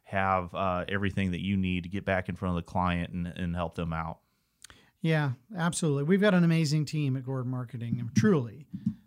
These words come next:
Speaker 2: um, no matter what area of the insurance industry you want to get involved in, you know, we've got a ton of expertise.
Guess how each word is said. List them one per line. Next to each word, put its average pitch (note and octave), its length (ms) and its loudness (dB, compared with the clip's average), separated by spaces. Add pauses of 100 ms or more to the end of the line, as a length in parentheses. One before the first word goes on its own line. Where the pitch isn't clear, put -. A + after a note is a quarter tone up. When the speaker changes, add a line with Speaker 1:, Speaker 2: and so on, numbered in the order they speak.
(140)
Speaker 2:
um, C3 400 -4
no C#3 120 -4
matter C3+ 200 -4
what C#3 320 -2
area D3 680 -2
of C#3+ 200 -2
the C3 160 -2
insurance C#3 420 -2
industry C3+ 420 -2
you C3 120 -2
want B2+ 120 -2
to A#2 60 -6
get C3 200 0
involved C3 420 -2
in, B2+ 220 0 (440)
you C3+ 100 0
know, B2 60 2
we've C3 200 0
got C#3 320 -4
a C#3 200 -8
ton D3 320 0
of C#3+ 140 -4
expertise. B2+ 880 -4